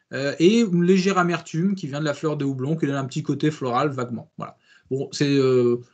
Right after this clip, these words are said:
c'est vraiment très vague au niveau des arômes, il n'y a pas grand-chose à se mettre sous la dent. Euh, et ben, vous avez visuellement cette bière, et à côté, vous en avez une autre. Vous allez la, la voir, et ben, c'est la même, ou à peu près, quoi.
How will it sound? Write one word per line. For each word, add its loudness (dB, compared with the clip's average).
c'est 0
vraiment 6
très 4
vague 4
au 4
niveau 2
des -2
arômes, 0
il 0
n'y -2
a -4
pas -2
grand-chose -2
à 0
se -6
mettre -4
sous -12
la -2
dent. -12
Euh, -4
et 0
ben, 4
vous 2
avez 2
visuellement 0
cette -6
bière, -6
et 2
à 0
côté, 4
vous -2
en 0
avez -2
une -8
autre. -10
Vous -4
allez 4
la, 0
la -6
voir, 0
et -2
ben, -6
c'est -8
la -4
même, 2
ou -4
à -10
peu -8
près, 0
quoi. -16